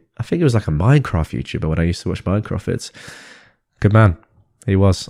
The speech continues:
I, I don't think this is the same person 'cause he is American, but still,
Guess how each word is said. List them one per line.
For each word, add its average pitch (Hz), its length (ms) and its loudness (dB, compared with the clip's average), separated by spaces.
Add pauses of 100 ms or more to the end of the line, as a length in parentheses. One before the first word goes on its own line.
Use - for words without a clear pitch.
I, - 180 -2
I 92 40 4
don't 92 260 4
think 87 100 0
this 85 80 0
is - 40 -6
the 90 100 2
same 95 240 0
person 113 400 0
'cause - 320 -4
he 90 140 2
is 85 100 0
American, 95 500 2 (540)
but 135 100 0
still, 143 340 0